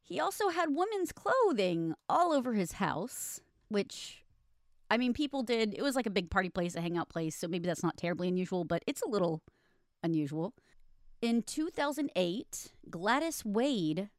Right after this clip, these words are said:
was attacked on the street near his house. He asked her to come in and have a drink. She said no. The next thing she knows, he is choking her from behind with his arm. She passes out. He takes her inside.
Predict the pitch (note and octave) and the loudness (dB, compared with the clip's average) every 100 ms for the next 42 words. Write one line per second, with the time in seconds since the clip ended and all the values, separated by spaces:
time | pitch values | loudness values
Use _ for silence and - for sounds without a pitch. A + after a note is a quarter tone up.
0 | _ - G3+ G3+ F#3 - G3+ - A3 D#4 | _ -6 0 2 0 -2 -2 0 -2 2
1 | D#4+ D4+ A#3+ G#3 G3 - _ _ A#3 G#3 | 0 0 -2 -2 -4 -8 _ _ 0 2
2 | G#3 A#3+ A#3+ D3+ F3 - - - _ _ | 2 2 2 0 -2 -6 -10 -12 _ _
3 | _ _ _ C#4 - C#4 - E4+ C4+ A3 | _ _ _ -2 2 2 0 -4 0 0
4 | G3+ F#3+ F#3 E3+ D3+ D#3+ D3+ - G3+ F#3 | 2 0 0 -2 -2 -2 -4 -8 -10 -4
5 | F#3 F3 E3 D#3 D3+ E3 _ _ - A3 | -4 -2 0 0 -2 -6 _ _ -6 -2
6 | C4+ - C#4+ C4+ A#3+ A3+ G#3+ G#3+ - G3 | -2 0 -2 0 0 2 2 0 -4 -2
7 | F#3+ G#3 - D4 C#4+ C#4+ B3+ A#3 A#3 G#3+ | -4 -6 -6 -4 0 0 0 -2 -2 -2
8 | G3 G3 G3 F#3+ E3+ G3+ F3+ E3 D#3+ D#3+ | 0 0 0 -2 -4 -4 0 0 0 -2
9 | E3+ _ _ - A3+ C4 D#4+ D#4+ B3 G3+ | -4 _ _ -14 -8 -4 -4 0 2 4
10 | G3+ G#3+ B3 G#3+ A3 A3 - F#3 D3+ D#3 | 2 -2 -2 -2 -4 -6 0 2 2 -2
11 | G#3+ | -8